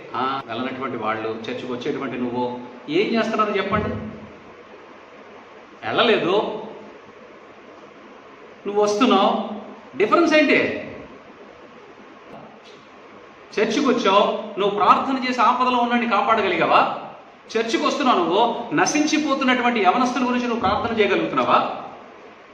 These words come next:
చర్చికి వస్తున్నావు నువ్వు, నీ చుట్టుప్రక్కల అనేక మందిని చూస్తున్నావు తాగుబోతుల్ని, వాళ్ళ ఏడవ, వాళ్ళ కోసం ప్రార్థన చెయ్యవు. కొరకు శోధన సహించడానికి ఇష్టపడేటువంటి ఆ, ఆ యొక్క ఆలోచన లేదు. మరి నీకు ఎలా రావాలి జీవ గ్రంథం?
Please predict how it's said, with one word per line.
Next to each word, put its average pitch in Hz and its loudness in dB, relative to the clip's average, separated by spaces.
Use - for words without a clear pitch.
చర్చికి 254 -2
వస్తున్నావు 311 2
నువ్వు, 247 2
నీ 190 -2
చుట్టుప్రక్కల 269 -2
అనేక 247 4
మందిని 254 2
చూస్తున్నావు 269 0
తాగుబోతుల్ని, 247 2
వాళ్ళ 180 2
ఏడవ, - 4
వాళ్ళ 156 0
కోసం 220 -2
ప్రార్థన 220 2
చెయ్యవు. 214 2
కొరకు 233 0
శోధన 240 0
సహించడానికి 247 0
ఇష్టపడేటువంటి 247 0
ఆ, 151 2
ఆ 170 0
యొక్క 202 0
ఆలోచన 302 0
లేదు. 269 0
మరి 247 0
నీకు 254 0
ఎలా 240 4
రావాలి 294 4
జీవ 233 0
గ్రంథం? 240 -2